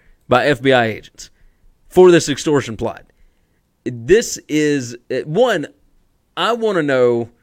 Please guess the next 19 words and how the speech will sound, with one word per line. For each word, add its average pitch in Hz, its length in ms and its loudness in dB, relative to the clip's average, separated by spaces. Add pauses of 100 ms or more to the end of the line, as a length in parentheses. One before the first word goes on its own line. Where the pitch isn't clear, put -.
(680)
okay, 120 380 -2
so 170 180 4
the 156 120 0
co-conspirator 147 1000 0 (380)
is 135 380 0 (120)
Mark 143 300 -2
Geragos. 123 640 -2 (320)
Uh, 120 200 -2
he's 117 320 -2 (100)
high-profile 147 680 0
California 139 680 -2
profile, 135 640 2
uh, 117 360 2
a, 113 160 -2
a 107 60 -4
criminal 165 340 -4
defense 120 500 -6
lawyer. 117 520 2 (420)
Uh, 113 200 -6